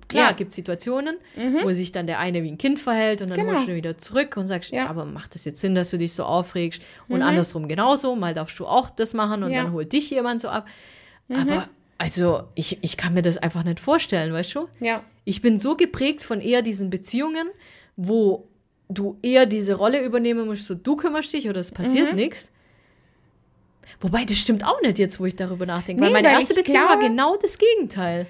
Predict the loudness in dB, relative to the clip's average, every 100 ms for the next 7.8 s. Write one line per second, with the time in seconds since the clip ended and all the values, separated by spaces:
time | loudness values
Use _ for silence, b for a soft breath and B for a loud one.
0 | -6 2 4 2 -2 0 -2 -2 0 2
1 | 2 -2 -2 -4 -2 -4 -6 -2 -2 0
2 | 0 0 -2 -4 -8 -4 -2 -2 -4 -6
3 | -4 -4 -2 -4 -4 -8 -4 -2 -2 -4
4 | -4 -6 4 4 4 -6 -6 -6 -4 -6
5 | -2 -4 -4 -10 -4 -4 -4 -6 -6 B
6 | B B 0 0 2 -2 0 2 2 0
7 | 0 2 2 0 -2 -4 -6 -6